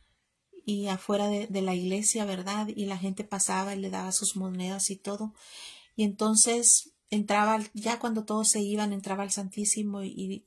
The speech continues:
y se presentaba ante él. Y le decía:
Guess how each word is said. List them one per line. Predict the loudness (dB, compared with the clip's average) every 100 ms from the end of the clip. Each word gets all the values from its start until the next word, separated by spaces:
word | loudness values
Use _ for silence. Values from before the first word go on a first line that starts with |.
| -10
y | -8 -10 -8
se | -6 -6
presentaba | -6 -6 -6 -6 -8
ante | -8 -8 -8 -8
él. | -12 _ _ _ _ _ _ _ _ -20 -20 -20 _
Y | -4
le | -2
decía: | -2 0 0 0 -4 -6 -10